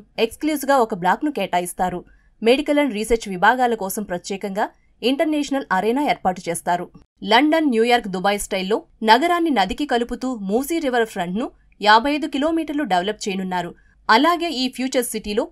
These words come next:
ప్రపంచంలోనే అతిపెద్ద అర్బన్ పార్క్ రానుంది. రాజీవ్ పార్క్గా పిలిచే ఈ పార్కులో నైట్ సఫారీ, బర్డ్స్ పార్క్, స్నేక్ పార్క్, అండర్ వాటర్ వరల్డ్, ఫ్లవర్ గార్డెన్స్, ఓపెన్ ఎయిర్ యాంఫీథియేటర్,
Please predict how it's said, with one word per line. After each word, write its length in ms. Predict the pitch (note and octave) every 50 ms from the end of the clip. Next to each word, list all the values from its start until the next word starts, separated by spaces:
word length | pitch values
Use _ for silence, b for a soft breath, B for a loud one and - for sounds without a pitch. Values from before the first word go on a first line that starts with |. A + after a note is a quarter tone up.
| _ _ -
ప్రపంచంలోనే 680 | A3 A3 - D#4+ E4 E4 E4+ F4 E4 D#4+ D#4 D4+ D#4+
అతిపెద్ద 460 | D4+ A3+ F#3+ - A3+ - A3+ A3+ A3+ C4
అర్బన్ 380 | C4 G3+ F#3+ F3 F3+ C4 D4+ G3
పార్క్ 260 | B3 G#3+ G#3+ G#3+ A#3
రానుంది. 440 | G#3 F#3+ F3 F3 F3 F3+ F3 F#3 E3+ b b b b b b _ -
రాజీవ్ 400 | G3 G#3+ A3+ B3+ B3+ D4+ D4+ D4
పార్క్గా 280 | B3+ A#3 A#3 A3 A#3+ A#3+
పిలిచే 320 | A#3 A#3+ A3+ G#3+ - C4 A#3+
ఈ 140 | A3 A3 G#3+
పార్కులో 480 | - - E3 F3 F#3 - G#3 G3+ A#3 F4 E4+ _ _ _ _ _ -
నైట్ 240 | G3+ A#3 C#4 D#4+ -
సఫారీ, 500 | - B3+ A#3+ A#3+ A3+ G#3+ G#3 A3+ A#3 A3+ _ -
బర్డ్స్ 340 | F3+ F#3+ G3+ A3 A3 - -
పార్క్, 220 | G#3 G#3+ A#3+ C4 - _ _
స్నేక్ 320 | - - A3 A3+ B3 B3+ - -
పార్క్, 220 | A#3+ A#3 A#3+ - _ _ _ _ _ _
అండర్ 300 | - A#3 B3+ D4 E4 F4+
వాటర్ 300 | E4+ D#4+ D#4 D4+ D#4 C#4
వరల్డ్, 300 | A#3+ A3 A#3 A#3 B3+ C4 - _ _ _
ఫ్లవర్ 300 | - G#3+ F#3+ G3+ B3 B3
గార్డెన్స్, 460 | A3+ A#3+ A3+ A3 G3+ A3+ A#3+ C4 - - - _ _ _ -
ఓపెన్ 320 | A#3+ C#4 D4+ E4 E4+ D#4+
ఎయిర్ 160 | E4 E4 E4 -
యాంఫీథియేటర్, 680 | G#3+ G#3 G#3 A3+ B3+ G#3 G#3+ A3 A3 A3 A3+ B3+ D4+